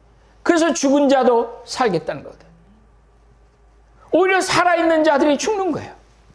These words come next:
왜? 하나님이 누구신지를 모르기 때문에. 그 예수 그리스도가 우리를 위해서 십자가에 못 박혀 돌아가시는 그 고난을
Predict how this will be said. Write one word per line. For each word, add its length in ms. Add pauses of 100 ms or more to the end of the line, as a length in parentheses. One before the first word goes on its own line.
(440)
왜? 500
하나님이 800 (180)
누구신지를 540
모르기 260
때문에. 260 (960)
그 160
예수 380
그리스도가 460
우리를 420
위해서 420 (180)
십자가에 1160
못 320
박혀 720 (120)
돌아가시는 800 (300)
그 540
고난을 1040